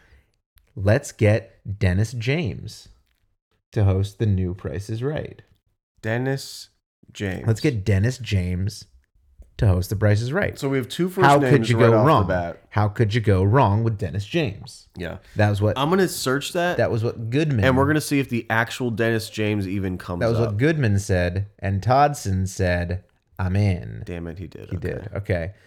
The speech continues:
Speaker 2: So they brought this to C B S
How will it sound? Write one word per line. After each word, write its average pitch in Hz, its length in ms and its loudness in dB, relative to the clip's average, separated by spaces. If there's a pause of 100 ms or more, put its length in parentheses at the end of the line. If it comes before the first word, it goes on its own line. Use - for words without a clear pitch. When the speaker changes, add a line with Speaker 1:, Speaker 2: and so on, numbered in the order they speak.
(140)
Speaker 2:
So 110 720 4 (1040)
they 131 220 4
brought 151 360 6
this 123 220 0
to - 120 -4
C 101 300 0
B 117 240 0
S - 560 -6